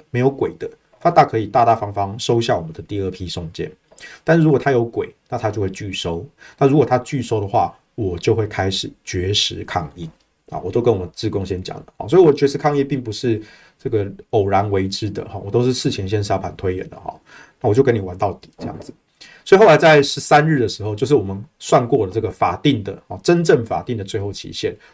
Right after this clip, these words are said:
我们就送了第二次啊。那果不其然啊，那而且事实上在前一天十二日的时候，我先打电话给中选会的承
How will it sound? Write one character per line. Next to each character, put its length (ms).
我 160
们 140
就 100
送 260
了 80
第 240
二 100
次 220
啊。 180
那 120
果 160
不 80
其 200
然 200
啊， 120
那 340
而 80
且 40
事 80
实 80
上 120
在 80
前 260
一 40
天 340
十 240
二 160
日 120
的 100
时 120
候， 160
我 120
先 300
打 180
电 120
话 160
给 140
中 160
选 120
会 120
的 60
承 180